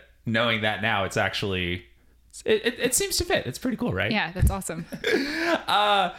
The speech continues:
Speaker 1: well, um, first of all, I just need to say that that is the second time now I've listened to that song having the lyrics in front of me.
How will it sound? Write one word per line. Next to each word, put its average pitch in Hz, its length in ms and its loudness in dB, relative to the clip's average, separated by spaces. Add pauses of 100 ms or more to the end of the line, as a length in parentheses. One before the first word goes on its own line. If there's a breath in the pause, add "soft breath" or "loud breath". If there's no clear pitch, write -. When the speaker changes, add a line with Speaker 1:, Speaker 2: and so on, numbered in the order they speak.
(180 loud breath)
Speaker 1:
well, 202 560 2
um, 160 560 2 (280)
first - 280 2
of 131 80 -2
all, 101 280 4
I 117 80 2
just 135 140 -2
need 156 100 0
to 135 60 -2
say 101 340 4
that 92 360 2 (720)
that 131 340 -2 (200)
is 135 320 -2
the 120 600 2
second - 500 0
time 208 340 0
now 208 400 2
I've 110 240 0
listened 117 380 -2
to 120 120 -2
that 104 240 2
song 101 640 0 (500 loud breath)
having 123 340 0
the 107 80 -2
lyrics 101 640 0
in 92 160 -2
front 87 260 -2
of 85 160 -8
me. - 300 -6